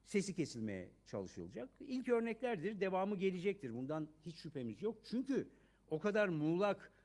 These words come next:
ve kullanılabilir bir şey sundu ki iktidar bütün kendi yandaşlarına, hem hukuk alanında, yargı alanında hem de diğer alanlarda bunu sık sık kullanacaklardır. Ee, ve gerçeklerin üzerini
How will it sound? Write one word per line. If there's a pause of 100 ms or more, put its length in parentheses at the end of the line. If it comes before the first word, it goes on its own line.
(120)
ve
kullanılabilir
bir
şey (140)
sundu
ki
iktidar (420)
bütün (380)
kendi
yandaşlarına, (320)
hem (340)
hukuk
alanında,
yargı
alanında (220)
hem
de
diğer
alanlarda (380)
bunu (100)
sık
sık
kullanacaklardır. (480)
Ee,
ve
gerçeklerin
üzerini